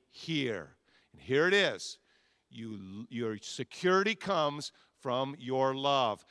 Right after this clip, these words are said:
You understand that you are a beloved son of God. No matter what the spirit of intimidation is saying to you, manipulation and control, your security comes from the Lord. Your sp-, your security comes from your relationship with God. Not what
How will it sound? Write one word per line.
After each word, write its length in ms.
You 200
understand 560
that 80
you 120
are 100
a 40
beloved 480
son 340
of 140
God. 500
No 80
matter 240
what 220
the 80
spirit 360
of 100
intimidation 680
is 120
saying 320
to 100
you, 120
manipulation 720
and 120
control, 520
your 300
security 560
comes 420
from 440
the 100
Lord. 580
Your 200
sp-, 260
your 220
security 440
comes 280
from 140
your 140
relationship 680
with 200
God. 340
Not 280
what 160